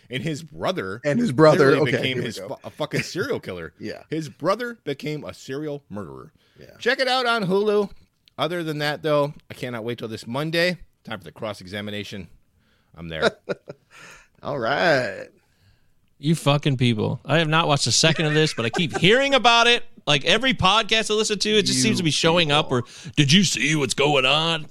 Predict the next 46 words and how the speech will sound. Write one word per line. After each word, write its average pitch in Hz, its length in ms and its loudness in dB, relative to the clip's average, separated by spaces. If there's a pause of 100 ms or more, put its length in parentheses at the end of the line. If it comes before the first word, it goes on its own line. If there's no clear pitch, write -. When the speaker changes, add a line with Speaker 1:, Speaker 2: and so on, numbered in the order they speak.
(300)
Speaker 3:
I - 60 -14
just, 202 260 -2 (1040)
I 202 40 -8
got 392 140 2
a 359 40 6
real 240 140 6
beef 196 220 2
with 104 140 2
it. 104 80 0
I 110 80 2
just 170 220 0
think 196 120 -8
it's - 160 -8
really 127 440 0
gross. 110 460 0
And 147 120 0
I 175 60 2
would 220 80 -2
just 254 160 2
imagine 156 280 2
if 127 60 2
my 117 120 2
own 120 300 4
life 113 260 4
was 107 120 -6
put 117 220 0
on 107 180 0
display 104 440 2
to - 100 -6
the 101 100 -2
world, 92 360 0
and 107 100 -2
it 110 80 -6
just 135 180 -2
makes 127 220 -2
me 117 80 -2
so 127 520 2
uncomfortable 113 580 -2
that 107 120 -2
I 107 60 2
would 107 140 -2
never, 117 460 0 (380)
I 202 60 -8
never 240 200 -2
wanna 190 340 -2
experience, 160 920 -2